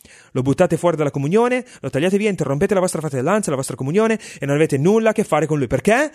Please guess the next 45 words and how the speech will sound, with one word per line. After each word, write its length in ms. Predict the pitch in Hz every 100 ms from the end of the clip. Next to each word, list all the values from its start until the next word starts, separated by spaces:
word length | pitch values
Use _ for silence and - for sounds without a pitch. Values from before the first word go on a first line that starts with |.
| - -
Perché 180 | 165 170
questo 240 | 254 262
fa 80 | 226
parte 300 | 214 214 226
di 100 | 180
lasciare 600 | 160 147 - 202 233 247
che 100 | 214
l'amor 320 | 165 202 226
di 100 | 202
Dio 300 | 180 226 220
entri 320 | 190 214 208
nella 180 | 196 180
vostra 220 | 185 190
vita, 160 | 220 202
perché 180 | 156 175
l'amore 380 | 151 208 233 208
odia 180 | 202
il 80 | 170
peccato 540 | 147 - 190 160 147 147 - -
e 60 |
l'amore 320 | 170 180 233
va 80 | 208
verso 220 | 180 180
il 60 | 180
peccatore, 500 | 170 165 156 240 202
dice 240 | 175 170
che 80 | 175
non 140 | 160 160
va 120 | 190
bene 380 | 247 269 160 - -
e 60 | -
l'amore 260 | 170 233 247
purifica 460 | 185 262 302 254
la 80 | 190
comunione, 480 | 185 180 175 175 165
rimuove 340 | 151 185 226
il 60 | 226
peccato 420 | 208 - 156 156
che 100 | 165
potrebbe 240 | 147 160 170
contaminare 520 | 165 156 160 143 127
il 40 |
resto 240 | 123 117 117
delle 140 | 113
persone. 500 | 110 - 143 151 123